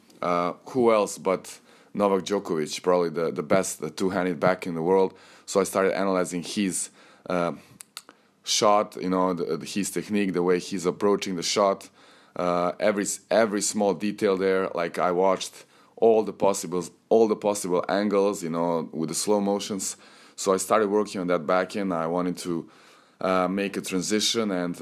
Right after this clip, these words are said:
uh, try to play, uh, in a similar way as,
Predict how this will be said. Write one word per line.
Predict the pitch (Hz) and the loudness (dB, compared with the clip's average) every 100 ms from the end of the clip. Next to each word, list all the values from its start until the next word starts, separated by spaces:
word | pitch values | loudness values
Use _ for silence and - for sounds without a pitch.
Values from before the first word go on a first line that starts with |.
| - | -4
uh, | 90 85 | -2 -2
try | - 101 95 | 0 2 2
to | - 87 80 - _ _ _ _ _ _ - | -2 -6 -6 -10 _ _ _ _ _ _ -2
play, | 110 107 98 90 - | 2 2 2 -4 -6
uh, | 92 90 90 | -4 -2 -2
in | |
a | 92 | -2
similar | - 117 104 92 | -2 -2 0 0
way | 90 101 95 | 0 2 2
as, | 85 - | 0 -6